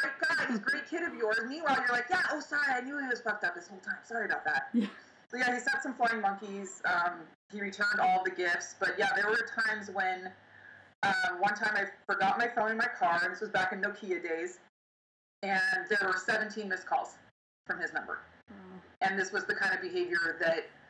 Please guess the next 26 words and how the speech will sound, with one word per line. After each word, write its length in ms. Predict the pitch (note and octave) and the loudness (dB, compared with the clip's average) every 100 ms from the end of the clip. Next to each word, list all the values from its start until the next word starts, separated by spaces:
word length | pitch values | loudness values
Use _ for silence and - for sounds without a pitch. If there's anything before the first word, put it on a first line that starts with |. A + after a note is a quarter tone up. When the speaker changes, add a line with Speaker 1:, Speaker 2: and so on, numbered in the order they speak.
| - - - - - - - _ - | -20 -20 -20 -20 -20 -20 -20 _ -18
Speaker 1:
started 360 | - C#4 C#4 | -2 2 2
to 60 | A#3 | 0
become 300 | A#3 - G#3+ | -2 -2 -2
kind 180 | G#3+ G3+ | 0 -2
of 80 | F#3 | 0
normal. 260 | F#3 - - | -2 -2 -4
Like, 140 | D#3 | -6
he 80 | G3 | -4
would 140 | F4+ F4 | -4 -4
call 600 | - G3+ G3 G3 G3 - | 2 4 6 4 2 0
and 280 | F3 E3+ D#3+ G3 - | -4 -4 -10 -16 -8
hang 160 | G3 | -2
up 140 | F3+ F3 | 0 0
and 80 | F3 | 2
call 200 | F#3 F3 | 4 4
and 100 | F3+ | 2
hang 120 | F3+ | -2
up 120 | - | 0
over 380 | G3+ F#3 F3+ E3+ | 2 2 2 0
and 200 | D#3+ - | 0 2
over 380 | F3+ F3+ E3 D#3+ | 2 0 0 0
and 160 | D#3+ - | 0 2
over 360 | F3+ F3+ E3+ | 2 2 2
and 140 | D#3 E3 | 0 2
over 320 | F#3 E3+ D#3 | 2 2 0
again. 400 | D#3 D#3 - - | 0 0 -2 -6